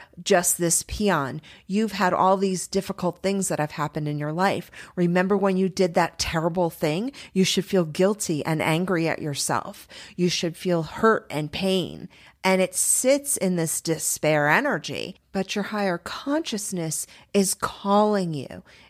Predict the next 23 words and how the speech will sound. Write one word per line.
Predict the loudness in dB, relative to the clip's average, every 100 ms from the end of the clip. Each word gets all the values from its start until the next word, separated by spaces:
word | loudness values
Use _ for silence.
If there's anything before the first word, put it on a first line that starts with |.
| _
is | 2 4 2 0 -4 -8 _
hoping | _ 0 0 0 -2
that | -2 -2
you'll | 0 2 0 -2 _ _
answer | -2 0 0 -2 -4 -6 -6
the | -4 -4
call. | 0 2 2 0 -8 -14 -20 -20 0
And | 2 4
some | 2 0 -2
people, | -2 -6 0 2 2 0
it's | -4 -4 -4
this | -2 0 0 -4 _ -6
connection | -2 0 -2 -4 -4 -4 -4
and | -6 -8 _
they | 0 2 0 -4 -10
sense | -2 0 2 2 0 -4 -6 _
this | 0 0 0
awareness, | -4 -2 -2 -2 -4 -2 -2 -2 -8 -20 _
or | 4 6
they | 4 2
have | 0 -2 -2 -2
this | -4 -6 -8
glimpse | -8 -8 -6 -4 -4 -4 -2 0 -2